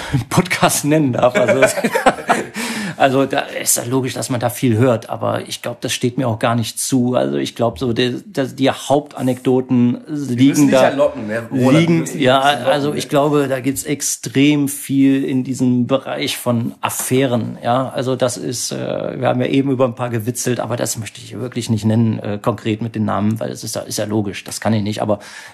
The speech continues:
Speaker 1: es fällt schon auf, dass gerade in dem Bereich sehr viel verrückte Geschichten passiert sind und so weiter. Aber, ähm, Anekdoten generell aus fünfzehn Jahren, ja, äh,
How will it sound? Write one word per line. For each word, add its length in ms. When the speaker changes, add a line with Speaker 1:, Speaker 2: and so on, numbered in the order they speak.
Speaker 1:
es 140
fällt 240
schon 160
auf, 240
dass 160
gerade 160
in 80
dem 160
Bereich 340
sehr 240
viel 420
verrückte 460
Geschichten 540
passiert 480
sind 280
und 180
so 140
weiter. 380
Aber, 420
ähm, 460
Anekdoten 680
generell 600
aus 160
fünfzehn 360
Jahren, 300
ja, 160
äh, 600